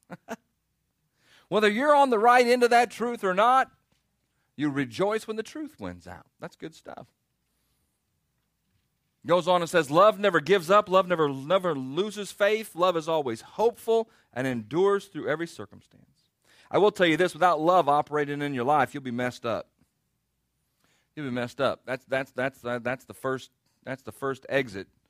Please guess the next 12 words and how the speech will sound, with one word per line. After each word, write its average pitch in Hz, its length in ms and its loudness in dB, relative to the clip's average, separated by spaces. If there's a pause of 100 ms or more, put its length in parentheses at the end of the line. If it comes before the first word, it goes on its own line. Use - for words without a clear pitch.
(340)
towards 123 260 -10
getting 110 200 -10
jacked 123 320 -6
up 131 200 -2
and 110 120 -10
messed 123 260 -8
up 120 160 -8
in 117 80 -10
your 104 120 -8
life 104 360 -4
is, 90 240 -20
is, 101 340 -18